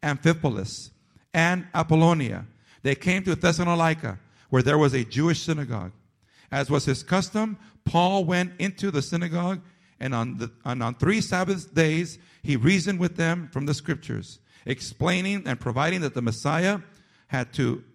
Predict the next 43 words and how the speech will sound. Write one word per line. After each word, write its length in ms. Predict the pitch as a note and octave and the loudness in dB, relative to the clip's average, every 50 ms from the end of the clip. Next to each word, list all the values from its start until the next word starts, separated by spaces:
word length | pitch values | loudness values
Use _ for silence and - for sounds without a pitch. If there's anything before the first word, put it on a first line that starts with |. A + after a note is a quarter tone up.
| _ _ | _ _
suffer 580 | _ - - E3 F#3 F3+ E3 G#3 G#3+ G#3+ G3+ G#3+ - | _ -6 -2 0 0 2 2 2 2 2 2 -2 -8
and 200 | - B2+ A#2 A#2+ | -8 -6 -4 -2
rise 280 | B2+ C#3+ D#3 E3+ E3 E3 | 0 0 0 0 0 -2
from 100 | E3+ D#3+ | -2 -2
the 80 | E3+ E3+ | -2 -2
dead. 320 | D#3+ E3 C#3+ A#2+ G#2+ A2+ - _ - _ _ _ _ _ - | -2 -2 -2 -2 -4 -6 -10 _ -20 _ _ _ _ _ 0
'This 240 | A2+ D#3+ F#3+ F#3 F#3 | 4 4 4 4 2
Jesus 460 | - - F#3+ G#3+ G#3+ F3 G#3+ G3 - | -2 -2 0 0 0 0 -2 -4 -2
I 100 | E3+ E3+ | -2 -4
am 140 | D#3 D3 C3+ | -4 -4 -2
proclaiming 500 | - B2 - - - D#3+ F#3 G3 G#3 - | -4 -4 -4 -2 -2 -2 0 0 -2 -2
to 120 | - - | -2 -2
you 280 | E3 E3 F#3 G3+ G#3 - | 0 2 2 2 2 0
is 240 | - E3 E3+ E3 C#3+ | -2 -4 -4 -4 -4
the 100 | C#3+ F3+ | -4 -2
Messiah,' 480 | F3 E3 D#3+ - F3 E3+ F3 F3 D#3 | 0 0 -2 -2 -2 0 0 0 0
he 100 | C#3 B2 | 0 -2
said. 340 | A2 A2 - G2+ G2 G2 F#2+ - - _ _ _ _ _ _ _ | -2 -4 -6 -8 -8 -8 -8 -12 -18 _ _ _ _ _ _ _
Some 260 | - - - C#3 D#3+ F#3 | -16 -6 -4 -2 0 0
of 80 | F#3+ | 2
the 100 | F#3 F#3+ | 2 0
Jews 320 | F#3 A#2+ D#3+ G3 G3 C#3+ D#3+ | 0 2 0 0 2 2 2
were 80 | D3+ | 0
persuaded 640 | D3 - C3+ A#2+ - - E3 F#3 F3+ D3+ A#2+ A2+ - | 0 0 -4 -4 -2 -2 -2 -2 0 -2 -4 -6 -6
and 240 | - B2+ B2 A2+ | -6 -6 -6 -6
joined 380 | A2 - B2+ D#3+ F#3 G3 F#3 - | -2 0 0 2 2 0 -2 -4
Paul 200 | - C3+ A#2+ A2+ | -4 -4 -2 -2
and 100 | A2+ A2 | -4 -4
Silas, 440 | A2 A2+ G#2+ A2 A#2 A#2+ A2+ - - _ _ - - - - - | -6 -6 -6 -4 -4 -6 -6 -8 -14 _ _ -20 -20 -20 -18 -6
as 360 | - D3 E3 F#3+ G#3 G#3+ F#3+ D3 | -2 0 2 2 2 2 0 0
did 200 | C#3+ G3+ G3+ F#3 | 0 0 2 2
a 120 | E3+ E3+ | 2 0
large 360 | F3 F3+ F#3 G3 G#3 G3+ D#3 | 2 2 2 4 2 2 0
number 360 | F3 F#3+ G3+ G#3 G3 G3+ G3 | 0 0 0 2 2 2 2
of 180 | F#3+ F#3 E3 D3 | 2 0 -2 0
God-fearing 600 | D3+ F3+ F#3 G3 - - - F#3+ F#3+ G3 F#3+ F3+ | 0 0 0 0 -2 -2 -4 -2 -2 -2 -2 -2
Greeks 320 | D3+ G3+ A3 F#3 - - | 0 0 0 0 0 -4
and 120 | D3 B2 - | -10 -10 -6
quite 240 | - C3+ D3+ D#3+ E3 | -2 0 0 2 0
a 60 | E3+ | 0
few 260 | - F3 F3 F3+ F3+ | 0 2 2 2 2
prominent 460 | F3+ F3+ - F3 F3 F3+ F3+ F3+ F#3 | 2 0 -2 -2 0 0 0 -2 0
women. 400 | - F#3+ G3 E3+ A#2 G#2+ A2 - | 0 -2 -2 -2 -2 -4 -6 -12